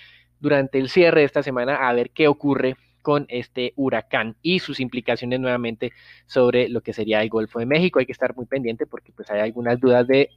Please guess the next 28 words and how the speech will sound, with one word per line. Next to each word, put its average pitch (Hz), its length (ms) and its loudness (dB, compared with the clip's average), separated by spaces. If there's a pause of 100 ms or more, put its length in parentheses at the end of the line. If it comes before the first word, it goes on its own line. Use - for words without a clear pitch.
(200)
cuál 127 260 0
sería 123 420 0
la 131 180 2
dinámica 120 580 -2
que 117 200 -6
va 107 300 0
a, 110 440 -6
o 131 100 0
bueno, 123 200 2
más 117 200 -4
bien 123 180 -2
la 127 80 2
dirección 117 480 -2
que 120 140 -4
va 110 220 0 (540)
a 120 280 0
adoptar. 120 480 0 (480)
Y 208 400 2
con 175 160 4
respecto 160 440 2
también 151 280 0
a 156 100 4
este 151 220 -2
tema 147 260 -2
del 147 120 0
mercado 135 420 -2
petrolero, 147 480 0
Aramco 165 680 2